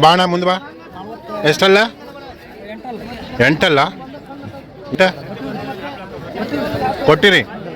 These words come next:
ಏನು ಹೇಳಿದ್ರಿ ವ್ಯಾಪಾರ? ಮೂವತ್ತೆಂಟಕ್ಕೆ ಕೊಟ್ಟಿರಿ. ನೀವು ಹೇಳಿದ್ದ?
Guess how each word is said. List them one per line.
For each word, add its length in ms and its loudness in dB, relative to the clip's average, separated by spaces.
ಏನು 120 6
ಹೇಳಿದ್ರಿ 240 4
ವ್ಯಾಪಾರ? 240 2
ಮೂವತ್ತೆಂಟಕ್ಕೆ 560 4
ಕೊಟ್ಟಿರಿ. 260 4
ನೀವು 160 8
ಹೇಳಿದ್ದ? 240 4